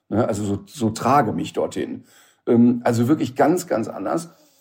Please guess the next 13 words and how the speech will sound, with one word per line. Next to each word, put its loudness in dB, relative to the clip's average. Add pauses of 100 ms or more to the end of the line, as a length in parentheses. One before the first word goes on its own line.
(220)
Ähm, 0
und 0
leider 2
ist -8
es -14
eben -4
so, -4
dass -4
bei -4
Zucht -6 (280)
und -4
bei 2
Zuchttauglichkeit -4